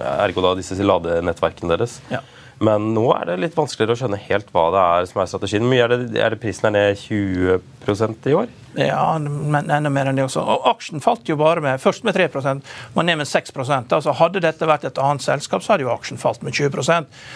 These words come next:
Speaker 2: Men, eh, Tesla er jo litt kult, da. Så det at, eh, den er jo ikke priset som andre aksjer. Eh, det var jo en stor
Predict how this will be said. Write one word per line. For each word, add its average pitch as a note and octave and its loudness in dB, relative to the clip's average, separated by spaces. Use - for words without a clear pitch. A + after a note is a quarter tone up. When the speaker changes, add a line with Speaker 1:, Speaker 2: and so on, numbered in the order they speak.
Speaker 2:
Men, D#3 -2
eh, D3+ -4
Tesla E3 0
er A#2 -2
jo B2+ -4
litt E3 -2
kult, - 0
da. C#3+ 2
Så - -2
det C#3 0
at, C3+ -6
eh, C#3 0
den D#3+ 0
er D#3+ 2
jo D3 -4
ikke D3+ -6
priset C#3+ 0
som C3 0
andre C3 2
aksjer. C3+ -2
Eh, C3 -2
det D3+ 2
var D3 4
jo - -10
en - -6
stor D3+ 2